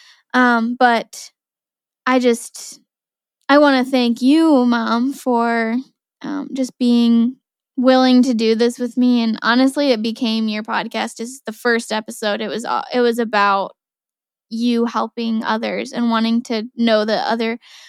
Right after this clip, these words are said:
wanting other women to know that you've been through the same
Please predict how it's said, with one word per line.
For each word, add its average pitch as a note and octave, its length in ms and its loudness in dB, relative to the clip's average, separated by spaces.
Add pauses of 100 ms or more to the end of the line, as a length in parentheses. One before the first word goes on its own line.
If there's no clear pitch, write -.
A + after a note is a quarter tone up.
wanting F4+ 400 2
other C#4+ 280 4
women C4 300 4
to C4 100 0
know A#3 340 2
that A3 420 -4
you've A3+ 300 -8
been A3 220 -6
through A#3 160 -10
the A3 120 -8
same G#3+ 640 -8